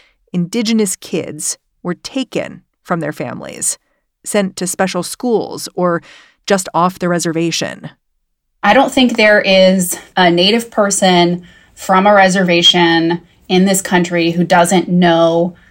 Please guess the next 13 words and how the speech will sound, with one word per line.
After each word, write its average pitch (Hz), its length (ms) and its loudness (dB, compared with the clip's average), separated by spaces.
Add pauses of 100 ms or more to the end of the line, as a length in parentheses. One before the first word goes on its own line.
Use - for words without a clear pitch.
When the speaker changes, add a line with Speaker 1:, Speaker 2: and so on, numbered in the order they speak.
(140)
Speaker 2:
of 175 180 2
some 185 400 2
kids, 180 640 -2 (760)
either, 170 680 2
you 170 100 0
know, 160 160 0
your, 160 300 -2
your 160 180 0
mother's 226 320 2
generation, 208 420 2
your 165 100 2
grandma's 220 380 0
generation, 180 760 0